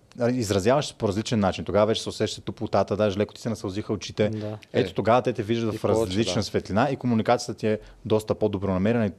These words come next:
Speaker 1: топла. Така се усеща, така звучи. Не казвам, че ти си злонамерен, просто начинът, по който се изразяваш, да не е толкова асертивен.
Speaker 2: Мгм.
Speaker 1: Това ще отвори и тази харизматична черта, която е добронамерена, а не толкова авторитетната, защото сега ти си в авторитета.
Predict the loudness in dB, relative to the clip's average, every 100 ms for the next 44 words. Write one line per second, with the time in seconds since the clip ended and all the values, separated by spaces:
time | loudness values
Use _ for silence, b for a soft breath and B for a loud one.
0 | _ 2 2 -6 -2 -2 -2 -4 -2 -2
1 | 0 -2 -2 -4 -4 0 0 0 -4 -8
2 | -6 -4 -4 -2 2 2 0 b b b
3 | -6 -4 -4 -10 _ -4 -2 -2 -8 -2
4 | -2 -2 -6 -2 0 0 0 -2 -2 -4
5 | -4 -10 -12 -4 -2 -2 B B 0 2
6 | 2 0 -4 0 2 0 -4 b b b
7 | _ _ _ _ _ _ -8 2 2 2
8 | 0 2 2 2 -2 -2 -4 -2 0 -2
9 | B B B B B 0 0 2 0 2
10 | 2 4 2 0 -2 -2 0 2 2 2
11 | 0 -10 -20 _ _ _ -20 _ -2 2
12 | 2 2 2 0 -6 0 -2 -2 -6 -6
13 | -4 0 0 -2 -4 -2 -2 -6 -6 -2
14 | -2 -2